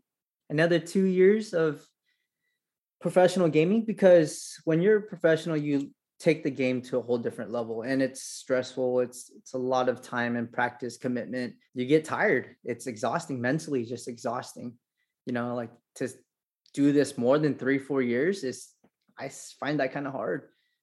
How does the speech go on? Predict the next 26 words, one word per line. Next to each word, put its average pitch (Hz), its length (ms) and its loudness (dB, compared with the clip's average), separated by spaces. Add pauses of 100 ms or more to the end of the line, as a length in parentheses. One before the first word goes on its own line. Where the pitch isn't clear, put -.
but 123 360 0 (640)
I 139 80 4
would 170 160 8
love 156 320 4
to 165 80 -6
do 156 100 4
it 156 80 2
again 156 440 -2 (200)
with 131 240 -4
no 135 220 6
covid 143 460 0 (200)
at 123 160 -4
least, 160 320 -4
you 143 80 -2
know, 147 140 0
and 135 120 0
experience 127 520 -4
the 117 120 -4
full 139 840 -4 (500)
E 139 80 0
M 131 100 0
L 123 80 0
S 127 120 -4
experience. 139 640 -8 (100)
And 147 320 -8
yeah. 302 140 -10